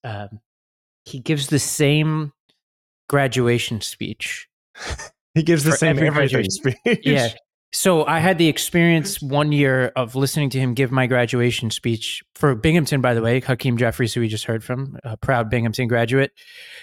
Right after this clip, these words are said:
Speaker 1: Uh, he, and then a couple years later, my mom graduated from college. She graduated from college after me. And I was sitting in the audience for the exact same speech from Chuck Schumer.
Speaker 2: <laughs>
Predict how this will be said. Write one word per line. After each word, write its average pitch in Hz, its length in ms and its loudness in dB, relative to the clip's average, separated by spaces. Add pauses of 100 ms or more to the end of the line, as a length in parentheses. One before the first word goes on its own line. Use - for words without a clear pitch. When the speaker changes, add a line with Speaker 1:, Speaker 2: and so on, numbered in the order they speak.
(120)
Speaker 1:
Uh, 156 340 2
he, 185 680 2 (400)
and 165 180 4
then 185 200 4 (360)
a 160 80 -2
couple - 280 0
years 175 280 4
later, 170 240 4
my 135 140 0
mom 160 340 2
graduated 110 420 -2
from 101 120 -14
college. 113 260 -8
She - 140 -4
graduated 143 320 2
from 120 80 -10
college 123 240 2
after 127 320 -2
me. 110 240 -10 (760)
And 151 140 -2
I 143 40 2
was 135 120 0
sitting 170 260 0
in 156 60 0
the 143 140 0
audience 151 540 -2 (260)
for 151 100 -6
the 127 140 -4
exact 110 500 -4
same 110 240 -6
speech - 600 -10
from 110 280 -8
Chuck - 260 -6
Schumer. 113 460 -2
Speaker 2:
<laughs> - 40 -14